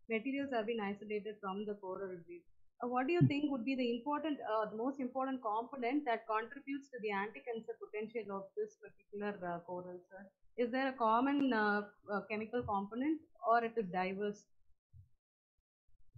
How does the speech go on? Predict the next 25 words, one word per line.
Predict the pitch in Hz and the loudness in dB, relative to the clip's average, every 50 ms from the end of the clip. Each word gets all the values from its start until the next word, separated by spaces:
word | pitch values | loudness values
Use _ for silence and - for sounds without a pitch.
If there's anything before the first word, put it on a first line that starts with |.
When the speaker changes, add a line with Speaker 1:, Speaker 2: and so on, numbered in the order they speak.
| - - - | -14 4 12
Speaker 2:
No, | - 196 190 185 | 12 12 12 12
no, | 185 190 185 | 12 12 12
no. | 180 160 139 | 12 12 12
See, | - - 156 120 104 110 107 143 143 147 | 12 12 10 10 10 8 4 2 0 4
now, | 151 123 117 120 127 139 151 156 165 180 | 6 10 12 12 12 12 12 12 12 12
uh, | - - - - 151 139 135 139 | 10 8 8 8 10 10 10 10
now, | 135 135 151 170 165 - 127 | 8 10 12 12 12 12 10
see, | 127 - 135 110 | 10 10 10 10
anti-cancer | 95 92 98 101 120 147 156 156 165 160 165 - 147 147 156 160 147 - - - 170 170 170 170 | 10 10 10 12 12 12 12 12 12 12 12 12 12 12 12 12 10 8 12 12 12 12 12 12
is | 165 156 131 - | 12 8 8 6
something | - 139 143 135 151 151 151 | 4 4 4 6 6 8 10
like | 143 143 139 135 131 - | 12 12 10 10 10 8
that. | 156 143 131 - - _ _ _ _ _ _ _ - 156 | 8 6 6 2 -8 _ _ _ _ _ _ _ 2 6
Uh, | 151 147 | 6 8
now, | 143 147 135 147 165 170 170 165 156 151 151 147 143 139 135 - - - | 8 12 12 12 12 12 12 12 12 12 12 12 10 8 6 4 4 8
cancer | 135 143 160 170 165 - 202 202 | 10 12 12 12 10 10 12 12
is | 202 175 160 - | 12 12 12 12
a | 175 165 160 151 135 135 - | 12 12 12 12 12 10 8
thing | 175 180 175 156 147 143 139 | 8 10 10 10 10 10 10
which | 143 139 147 | 10 12 12
is, | 156 143 139 | 10 10 10
uh, | 147 139 131 | 10 10 10
largely | 123 120 131 147 165 180 170 160 - 202 170 | 12 12 12 12 12 12 12 12 10 12 12
worked | 147 127 143 156 156 139 123 | 12 12 12 12 12 12 12
up. | 127 110 - - - | 10 10 8 6 0